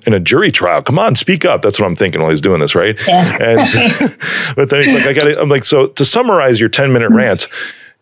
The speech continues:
Speaker 1: you receive referrals from colleague attorneys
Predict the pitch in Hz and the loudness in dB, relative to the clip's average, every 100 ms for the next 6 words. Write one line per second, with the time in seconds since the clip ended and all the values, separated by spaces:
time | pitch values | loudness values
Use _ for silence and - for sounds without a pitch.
0 | _ - 117 175 233 214 165 - _ _ | _ -6 0 2 4 4 0 -6 _ _
1 | - - - - 131 165 - 180 165 123 | -12 -12 -12 -2 0 2 2 2 2 4
2 | 135 120 - 175 131 104 104 - - _ | 2 0 0 2 4 2 0 -4 -10 _
3 | - - 147 175 175 143 _ - - 160 | -8 -2 0 2 0 -4 _ -4 0 2
4 | 165 147 - 117 - - 160 113 95 - | 2 2 -2 -4 -2 0 2 2 2 -2